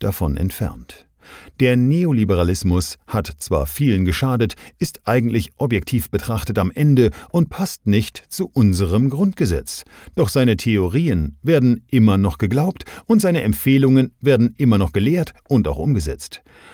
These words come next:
Ein Tag, bevor ich diese Zeilen schreibe, konnte man ein neues Beispiel dafür im Fernsehen sehen. Zu den geplanten Corona-Krediten erklärte der niederländische Ministerpräsident,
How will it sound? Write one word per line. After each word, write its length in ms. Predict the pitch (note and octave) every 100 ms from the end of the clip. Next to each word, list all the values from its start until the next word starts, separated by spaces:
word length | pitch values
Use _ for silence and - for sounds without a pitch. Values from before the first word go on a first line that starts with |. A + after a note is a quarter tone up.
| - _
Ein 240 | C3+ B2
Tag, 360 | A#2 B2+ D#3+ - _
bevor 480 | G#2 F2 - C#3 -
ich 200 | A#2+ -
diese 300 | G#2+ G#2+ A2
Zeilen 480 | - F2+ F2+ F2+
schreibe, 540 | F2 - E2 C#2+ - - - _ _
konnte 340 | B2+ B2+ A#2
man 160 | A2+ F#2
ein 180 | F2+
neues 300 | F2+ G2+ G#2
Beispiel 500 | - E2 F2+ - F2+
dafür 300 | E2 D#2+ G#2
im 120 | D#2 G#2+
Fernsehen 540 | - D2 C#2 C#2+ C#2
sehen. 400 | C#2+ C#2 A#1+ - _ - - -
Zu 140 | G3
den 160 | E3+ D#3+
geplanten 600 | C#3+ - D3+ D#3 - C3+
Corona-Krediten 1080 | C3 G2+ B2+ D#3 F2 - G#2+ G2+ G#2+ G#2+
erklärte 460 | G#2 F#2+ A2 A#2+ B2
der 140 | G#2+
niederländische 640 | G2+ B2 A#2+ G2+ G#2 G#2 G#2
Ministerpräsident, 840 | G2 G2+ A2+ A2+ G#2 G#2 G#2 G2+